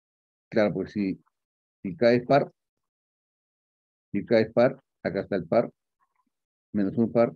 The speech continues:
teta, acá está un par por pi más teta.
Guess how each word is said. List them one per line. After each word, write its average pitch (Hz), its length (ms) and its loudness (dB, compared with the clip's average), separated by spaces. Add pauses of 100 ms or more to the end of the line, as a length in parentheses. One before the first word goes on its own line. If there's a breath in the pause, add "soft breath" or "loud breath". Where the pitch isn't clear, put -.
(140)
teta, - 280 -4
acá - 200 -8
está 87 280 -6 (240)
un 104 180 -2
par 110 260 0 (720)
por 85 180 -6
pi 139 200 4 (580)
más 95 180 -2
teta. - 320 -2